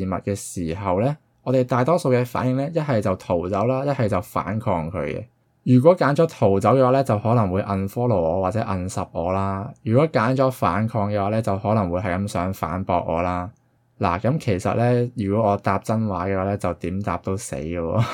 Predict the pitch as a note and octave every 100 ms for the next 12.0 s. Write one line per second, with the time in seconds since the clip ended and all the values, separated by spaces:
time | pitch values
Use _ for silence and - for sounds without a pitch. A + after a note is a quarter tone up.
0 | A#2+ - C3+ A#3 A#3+ C#4+ - C4+ B3+ A#3
1 | A3 - - - C#3 C#3+ E3 F3+ B2 G2+
2 | F#2+ A#2+ C3+ C3 B2+ D#3 D#3 D3+ D3+ G#2+
3 | G#2 G2 F2+ E2+ D2+ F#2+ F2+ F2 A2+ E3+
4 | E3+ - A2+ B2+ C#3+ C#3 C#3 C#3+ C#3+ C#3
5 | A#2+ A2 C3 F#2 F2+ F#2 F#2+ G2 F#2+ F2
6 | F2+ G#2 E2 E2+ F#2+ F2+ E2+ E2+ _ -
7 | G#2+ G#2+ - G#2 G#2 F#2+ F#2 G2+ F2+ F2+
8 | F#2 - G2 G#2 G#2 C3 - G2 G2+ A2
9 | A#2+ A2+ A2 A2+ A#2+ B2 A#2+ A2+ A2 F#2
10 | E2 F2 F#2+ _ _ _ _ B2 G#2 G2
11 | G2 F#2 F2 F2 G2+ F#2+ F#2+ E2+ -